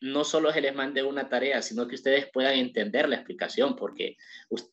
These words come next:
lo que, por ejemplo, en mi caso, yo lo que quiero es que ustedes aprendan,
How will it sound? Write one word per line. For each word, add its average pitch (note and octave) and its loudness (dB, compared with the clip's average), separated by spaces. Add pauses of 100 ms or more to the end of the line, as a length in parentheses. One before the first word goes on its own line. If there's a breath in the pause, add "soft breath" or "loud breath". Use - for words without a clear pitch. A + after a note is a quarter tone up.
(140)
lo A#2 4
que, - 2
por A#2 0
ejemplo, B2 2
en C3+ 2
mi A#2+ 2
caso, C#3+ 2
yo D3 2
lo D3 0
que C#3+ -12
quiero D3 0
es D3+ -6
que - -10
ustedes B2 -2
aprendan, A2+ -2